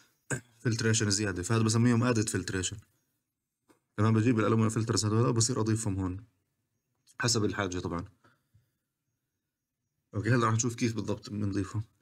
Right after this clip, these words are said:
طيب، بس سريعًا نتذكر الألومنيوم فلترز هذول إيش بيعملوا.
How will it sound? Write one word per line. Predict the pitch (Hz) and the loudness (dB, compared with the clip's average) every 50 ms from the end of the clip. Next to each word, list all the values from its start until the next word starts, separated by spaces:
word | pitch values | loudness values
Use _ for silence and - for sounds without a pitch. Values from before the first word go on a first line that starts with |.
| _ _ _ _ - - - - _ _ - - - - - 170 - - 147 143 - _ _ _ _ _ _ _ _ _ _ _ _ _ _ _ _ _ | _ _ _ _ -20 -20 -20 -20 _ _ -18 -18 -18 -14 -14 -10 -8 -8 -8 -8 -12 _ _ _ _ _ _ _ _ _ _ _ _ _ _ _ _ _
طيب، | - 151 131 | 0 0 2
بس | 143 143 - | 2 0 0
سريعًا | 165 165 170 151 | 2 2 2 2
نتذكر | 139 139 131 131 143 131 - 123 | 2 2 2 0 0 0 0 0
الألومنيوم | 120 139 131 135 143 - 131 | 0 2 2 2 2 2 0
فلترز | 117 147 131 123 131 117 107 | 0 -2 0 2 2 2 4
هذول | 110 120 120 131 | 4 4 4 4
إيش | 131 113 | 2 2
بيعملوا. | 113 117 110 107 107 107 | 0 0 0 2 0 0